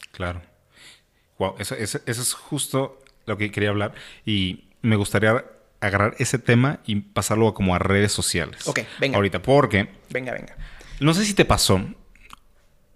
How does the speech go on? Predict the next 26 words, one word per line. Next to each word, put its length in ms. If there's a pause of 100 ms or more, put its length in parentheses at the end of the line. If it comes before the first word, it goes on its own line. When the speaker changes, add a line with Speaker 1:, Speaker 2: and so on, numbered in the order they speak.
(180)
Speaker 1:
Hubo, 360
por 120
ejemplo, 200
yo 60
empecé 420
mucho, 320
ya 240
cuando 160
empecé 160
con 80
la, 240
las 180
redes 160
sociales 440
a, 260 (1400)
a 120
compartir 420
todo 120
lo 80
que 100
yo 80
hacía, 200
¿sabes? 240
Cada 320
cosita 400
que, 140